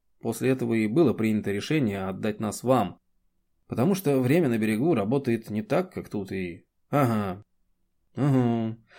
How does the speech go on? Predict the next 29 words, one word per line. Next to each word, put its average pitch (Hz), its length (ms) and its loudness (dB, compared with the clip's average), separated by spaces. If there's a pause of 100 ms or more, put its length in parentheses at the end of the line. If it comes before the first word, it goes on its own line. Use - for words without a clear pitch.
(220)
Он 156 200 2
решил, 135 380 8
что - 180 -2
вы 151 120 4
нас 135 160 0
похоронили, 135 580 4
и 123 260 4
тогда...» 117 560 0 (180)
«Ага, 151 580 4 (280)
вот 127 300 2
теперь 156 300 4
сошлось, 147 480 4
наконец. 113 520 0 (800)
По 127 80 2
его 143 300 8
мнению, 135 540 6
мы 143 260 4
ушли 151 320 4
с 123 100 4
берега 147 400 6
куда-то 156 380 2
дальше, 147 520 4
потому 135 340 2
что 135 160 -2
ему 151 220 4
удалось 147 380 4
убить 147 260 2
нас 131 160 2
окончательно». 120 760 0